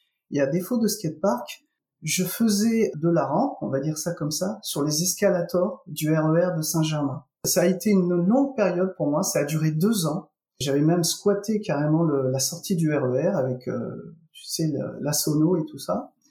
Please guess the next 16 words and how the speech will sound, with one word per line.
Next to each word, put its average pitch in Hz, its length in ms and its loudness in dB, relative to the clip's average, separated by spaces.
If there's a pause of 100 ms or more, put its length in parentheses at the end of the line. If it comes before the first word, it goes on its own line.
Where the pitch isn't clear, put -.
Bon, 190 80 -2
là, 165 100 2
je 170 80 0
fais - 100 -2
une 170 60 4
ellipse 175 260 2
de 165 100 2
temps, 147 260 -2
hein, 139 40 -4
je 143 100 -6
vais 147 60 0
un 143 60 0
petit 143 180 -6
peu 151 100 -2
loin. 160 440 -2 (640)
Et 196 240 4